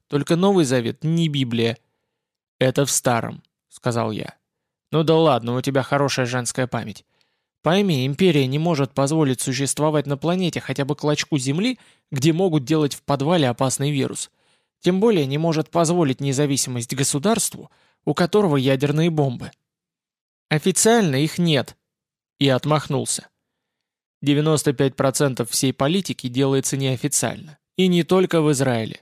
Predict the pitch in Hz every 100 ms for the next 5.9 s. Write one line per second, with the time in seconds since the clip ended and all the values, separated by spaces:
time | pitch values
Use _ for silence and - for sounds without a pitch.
0 | _ _ _ _ _ _ - 151 - 151
1 | 151 147 123 139 120 147 151 156 151 143
2 | 143 175 151 131 - 160 185 139 - -
3 | - _ 151 165 - 214 175 202 185 170
4 | 175 175 156 160 120 - _ _ _ _
5 | - 240 175 135 113 160 170 113 -